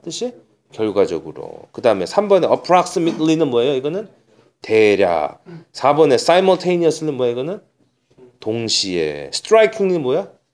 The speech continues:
눈에 띄게, 현저하게, 이런 말이 되죠. This usually consists of, 이것은 주로 무엇으로 구성되어 있냐면 컨베이어 벨트, 아주 결정적인 단서네요.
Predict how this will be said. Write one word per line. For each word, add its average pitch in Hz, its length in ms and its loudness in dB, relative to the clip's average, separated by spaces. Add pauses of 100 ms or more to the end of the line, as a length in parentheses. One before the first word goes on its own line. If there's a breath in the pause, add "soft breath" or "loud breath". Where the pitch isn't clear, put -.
(760)
눈에 135 340 2
띄게, 113 480 0
현저하게, 113 640 0
이런 92 160 -4
말이 85 200 -10
되죠. 151 560 -12 (920 loud breath)
This 196 220 4
usually 185 400 6
consists 160 540 -2
of, 110 120 2
이것은 170 360 0
주로 160 180 0
무엇으로 131 460 2
구성되어 107 480 -4
있냐면 95 340 -6
컨베이어 208 460 2
벨트, 95 260 0
아주 - 140 -12
결정적인 147 600 0
단서네요. 98 720 -8